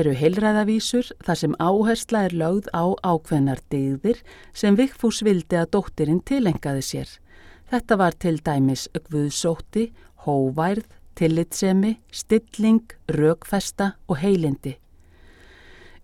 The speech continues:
Slík heilræði voru áberandi í efni fyrir börn og unglinga næstu hundrað árin.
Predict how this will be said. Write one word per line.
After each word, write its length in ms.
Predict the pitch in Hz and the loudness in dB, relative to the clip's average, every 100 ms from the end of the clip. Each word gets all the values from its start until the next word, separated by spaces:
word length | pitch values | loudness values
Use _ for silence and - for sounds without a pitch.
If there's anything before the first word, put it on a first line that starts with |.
| - | -10
Slík 460 | - 190 208 202 - | -6 2 2 2 0
heilræði 540 | 196 196 185 170 165 | 0 2 2 2 4
voru 140 | 165 - | 2 2
áberandi 680 | 196 220 - 160 151 151 151 | 2 0 2 4 4 2 2
í 60 | 160 | 2
efni 300 | 175 - 156 | 2 2 2
fyrir 240 | 170 156 - | 2 -4 0
börn 380 | 175 185 160 | 0 2 2
og 100 | 156 | 2
unglinga 460 | 180 196 190 185 185 | 2 2 2 0 2
næstu 400 | 185 175 - 160 | 4 4 0 -2
hundrað 460 | 175 226 214 190 165 | 2 2 2 0 0
árin. 320 | 135 131 | -2 -4